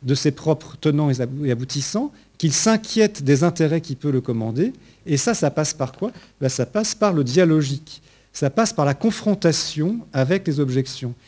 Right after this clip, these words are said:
Et c'est pour ça que, euh, on va passer, on pourrait dire, de théorie et pratique, et donc, euh, le titre aussi d'un texte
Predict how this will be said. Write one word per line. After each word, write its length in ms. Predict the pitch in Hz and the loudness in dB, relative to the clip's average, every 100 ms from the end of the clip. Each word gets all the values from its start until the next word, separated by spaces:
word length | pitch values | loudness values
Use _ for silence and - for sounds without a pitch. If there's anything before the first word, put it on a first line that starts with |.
| _ - | _ -8
Et 60 | |
c'est 140 | 131 151 | -6 -2
pour 160 | 160 | -2
ça 140 | 180 240 | 0 2
que, 260 | 180 165 170 - - - | 4 4 0 -16 -10 0
euh, 140 | 139 156 | 2 4
on 140 | 147 | 4
va 120 | 156 | 4
passer, 540 | 156 170 - 185 170 143 - - - | 6 4 4 4 4 2 -12 -20 -10
on 40 | |
pourrait 220 | 135 139 | 0 2
dire, 300 | 139 160 147 - - - | 4 4 4 0 -14 -18
de 220 | 160 127 131 | -2 2 2
théorie 720 | - 214 196 185 175 190 175 | 2 6 10 10 10 6 4
et 60 | |
pratique, 840 | - 160 156 - 180 175 - - - _ _ - 147 | 4 2 2 0 -2 -4 -10 -12 -18 _ _ -20 -12
et 40 | |
donc, 280 | 117 127 127 | -4 -2 2
euh, 80 | 120 | 2
le 160 | 117 | 2
titre 280 | 117 156 - | 0 -4 -2
aussi 160 | 131 147 | -2 2
d'un 140 | 127 | 0
texte 380 | - 151 139 135 | 2 0 0 -2